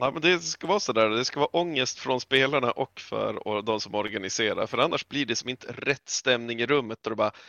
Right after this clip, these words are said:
ah, alla suckar ut en lättnadssuck då de går till sin första match.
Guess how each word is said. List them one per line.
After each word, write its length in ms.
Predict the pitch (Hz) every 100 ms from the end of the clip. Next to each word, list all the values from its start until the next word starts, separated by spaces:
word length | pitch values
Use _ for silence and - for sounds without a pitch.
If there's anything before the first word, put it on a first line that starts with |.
| - _ _ _ - 180
ah, 380 | 160 127 113 95 131
alla 340 | - 151 139 127
suckar 560 | - 139 - 127 117
ut 400 | 117 117 117 - 62
en 140 | 107 113
lättnadssuck 720 | 110 - 110 110 - 117 - -
då 100 | -
de 120 | 107 104
går 180 | 101
till 260 | 98 110 101
sin 180 | 113 107
första 340 | 101 - 95
match. 380 | 104 - -